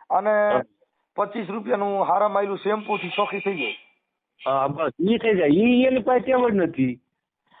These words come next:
Speaker 1: આ સપટી નાખન શોખી થાય ને, ઈ એકવાર મારે જોવું છે કે આ સપટી નહીં કે કેમ શોખી થતી.
Speaker 2: તો એની પાસે હાબુ લેવા તેવડ નથી. અમારા દેવી પૂજક સમાજનું, હું દેવી પૂજક છું, તો હું ઈ વાત કરું છું.
Speaker 1: હા.
Speaker 2: અમારા સમાજની વાત કરું છું કે એની પાસે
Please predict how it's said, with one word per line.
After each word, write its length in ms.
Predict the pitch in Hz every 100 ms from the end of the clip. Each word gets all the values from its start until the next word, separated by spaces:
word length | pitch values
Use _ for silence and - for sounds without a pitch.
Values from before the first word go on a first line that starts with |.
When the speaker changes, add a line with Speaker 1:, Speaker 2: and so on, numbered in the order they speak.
| - _ -
Speaker 1:
આ 280 | 143 196
સપટી 420 | 180 - 143 - 247
નાખન 340 | 233 226 233
શોખી 280 | 190 220 220
થાય 200 | 240 233
ને, 120 | 185
ઈ 240 | 147 214 233
એકવાર 300 | 202 202 202
મારે 220 | 180 190
જોવું 340 | 131 175 196
છે 100 | 175
કે 80 | 165
આ 160 | 165 170
સપટી 300 | - 131 -
નહીં 160 | 175 196
કે 100 | 131
કેમ 180 | 131 -
શોખી 260 | 143 143
થતી. 500 | 127 131 131 123 117 113 _ _ _ _ _ _ -
Speaker 2:
તો 120 | 185
એની 260 | 190 220
પાસે 300 | 226 214 214
હાબુ 360 | 190 175 190 240
લેવા 300 | 220 208 196
તેવડ 380 | 190 180 165 151
નથી. 360 | 147 135 165
અમારા 260 | 160 160 175
દેવી 200 | 156 170
પૂજક 280 | 151 147 147
સમાજનું, 460 | 147 143 139 143
હું 180 | 131 175
દેવી 200 | 160 175
પૂજક 360 | 165 156 151 147
છું, 200 | 147 143
તો 100 | 139
હું 200 | 160 156
ઈ 140 | 170
વાત 200 | 170 160
કરું 280 | - 147 135
છું. 180 | 127 120 - - -
Speaker 1:
હા. 260 | - 113
Speaker 2:
અમારા 300 | 160 185 220 208
સમાજની 320 | 180 180 175
વાત 200 | 175 160
કરું 220 | - 156 151
છું 100 | 165
કે 140 | 135
એની 180 | 151 196
પાસે 520 | 196 165 165 170 156